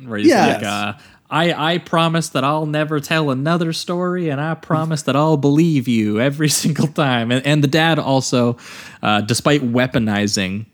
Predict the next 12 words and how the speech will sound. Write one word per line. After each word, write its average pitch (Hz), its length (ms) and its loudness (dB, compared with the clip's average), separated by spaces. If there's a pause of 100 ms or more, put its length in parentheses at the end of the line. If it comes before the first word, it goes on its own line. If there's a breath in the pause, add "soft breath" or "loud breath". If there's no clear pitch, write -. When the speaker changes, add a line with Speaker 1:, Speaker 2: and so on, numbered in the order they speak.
(120)
Speaker 1:
um, 92 420 -4 (140)
Speaker 2:
<laughs> - 120 -2
Speaker 1:
it 104 280 -2
previously 107 580 2
in 101 120 0
the 98 60 -4
film, 101 280 -4
he 147 180 4
is 135 100 6
proud 85 360 -2
of - 80 -12
him. - 260 -10